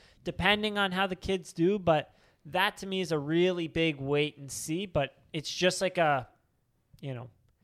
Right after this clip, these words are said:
you can't guarantee that the defense is gonna be awesome. You can't guarantee that Logren and Sandin are gonna be a terrific pairing. It'll be a wait and see, and that's where it's like, okay, you could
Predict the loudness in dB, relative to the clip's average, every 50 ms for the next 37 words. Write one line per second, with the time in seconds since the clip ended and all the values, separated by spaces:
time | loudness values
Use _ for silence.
0 | _ _ _ -18 -10 -2 0 0 0 0 -2 2 4 4 4 4 0 -4 -6 -4
1 | -4 -2 -2 -2 -4 -4 -8 -8 -6 -8 -8 -6 -8 -8 -8 -10 -12 -16 -12 -10
2 | -8 -8 -6 -4 -2 -2 -2 -2 -4 -8 -10 -14 -12 -8 -6 -8 -8 -6 -2 0
3 | 0 0 0 -2 -6 -6 -6 -6 -4 -4 -4 -2 0 0 0 0 0 -2 -6 -8
4 | -8 -12 -8 -6 -6 -6 -6 -6 -8 -8 -8 -8 -8 -6 -6 -6 -8 -8 -6 -6
5 | -4 -4 -4 -6 -8 -14 -8 -6 -4 -4 -4 -4 -8 -12 -18 -20 _ _ _ _
6 | _ _ _ -6 0 2 2 4 4 4 4 4 4 2 2 0 -4 -12 -14 -12
7 | -10 -8 -6 -6 -6 -4 -4 -4 -6 -4 -4 -4 -4 -4 -4 -6 -4 -4 -4 -6
8 | -4 -6 -4 -4 -6 -6 -2 0 2 2 2 2 -2